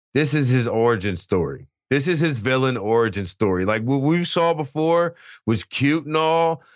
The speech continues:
but, like, he, you know, he just pushed the cameraman down, and he's, you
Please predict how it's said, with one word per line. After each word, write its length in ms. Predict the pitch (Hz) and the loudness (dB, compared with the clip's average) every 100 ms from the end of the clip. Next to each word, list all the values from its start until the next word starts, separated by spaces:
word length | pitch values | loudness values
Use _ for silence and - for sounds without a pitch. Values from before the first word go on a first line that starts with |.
| _ | _
but, 180 | 131 135 | -2 0
like, 320 | 117 107 82 - _ _ | 0 -2 -4 -10 _ _
he, 140 | 131 147 | -2 0
you 40 | |
know, 120 | 117 | 2
he 180 | 95 147 | 2 0
just 240 | 143 151 - | 0 -2 0
pushed 280 | 160 139 | 0 0
the 60 | 127 | -4
cameraman 840 | - 139 151 160 156 156 156 156 | -4 -2 -2 0 0 2 2 0
down, 400 | 143 151 156 151 | 0 0 0 -2
and 100 | 135 | -2
he's, 220 | 135 143 | -2 -4
you 100 | - | -10